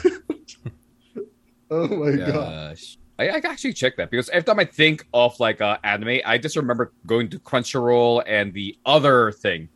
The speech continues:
Speaker 2: Uh,
Speaker 1: Oh my
Speaker 2: Crunchyroll
Speaker 1: God,
Speaker 2: and the
Speaker 1: there
Speaker 2: other
Speaker 1: is
Speaker 2: thing.
Speaker 1: Crunchyroll here in Brazil.
Speaker 2: Yeah, it
Speaker 1: But
Speaker 2: sucks
Speaker 1: I don't
Speaker 2: now,
Speaker 1: have enough
Speaker 2: from what I
Speaker 1: money.
Speaker 2: understand.
Speaker 1: So that's why I'm not buying Crunchyroll. But
Speaker 2: Yeah,
Speaker 1: you know what
Speaker 2: apparently
Speaker 1: kind of
Speaker 2: lots
Speaker 1: role?
Speaker 2: of people are,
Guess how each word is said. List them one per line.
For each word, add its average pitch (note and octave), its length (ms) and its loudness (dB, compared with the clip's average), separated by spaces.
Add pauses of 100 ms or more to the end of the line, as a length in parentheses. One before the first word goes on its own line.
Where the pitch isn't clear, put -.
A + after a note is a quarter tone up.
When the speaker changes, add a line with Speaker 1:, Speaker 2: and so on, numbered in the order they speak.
(300)
Speaker 2:
Uh, G#2+ 60 -2
Speaker 1:
Oh C3 560 4
my - 120 2
Speaker 2:
Crunchyroll C#3 440 0
Speaker 1:
God, E3 80 -2
Speaker 2:
and C3 120 0
the F3 60 2
Speaker 1:
there F#3+ 80 2
Speaker 2:
other C3 140 4
Speaker 1:
is - 120 -2
Speaker 2:
thing. G3 120 0
Speaker 1:
Crunchyroll A3+ 540 2
here F#3+ 320 0
in D#3+ 120 -2
Brazil. D3+ 600 -2 (360)
Speaker 2:
Yeah, D#3 180 4
it D#3+ 100 4
Speaker 1:
But D#3 60 -2
Speaker 2:
sucks G3+ 160 2
Speaker 1:
I G3 60 2
don't A3+ 180 2
Speaker 2:
now, D#3+ 60 -2
Speaker 1:
have G3+ 180 -2
enough D#3+ 160 4
Speaker 2:
from A#2 100 -6
what A#2 60 4
I A2 60 4
Speaker 1:
money. G2+ 120 2
Speaker 2:
understand. G#2+ 480 0 (280)
Speaker 1:
So D3+ 320 4
that's D#3+ 180 0
why F3+ 100 2
I'm F3 100 -2
not F3 220 -2 (200)
buying D#3 340 2
Crunchyroll. G2 680 -4 (420)
But A#2 100 2
Speaker 2:
Yeah, A#2+ 100 6
Speaker 1:
you F3 60 8
know F#3+ 80 6
what E3+ 200 8
Speaker 2:
apparently F3 80 4
Speaker 1:
kind E3 180 6
of C#3 60 2
Speaker 2:
lots D3 220 6
Speaker 1:
role? E3+ 80 0
Speaker 2:
of - 100 -2
people C#3+ 220 -2
are, B2+ 160 -2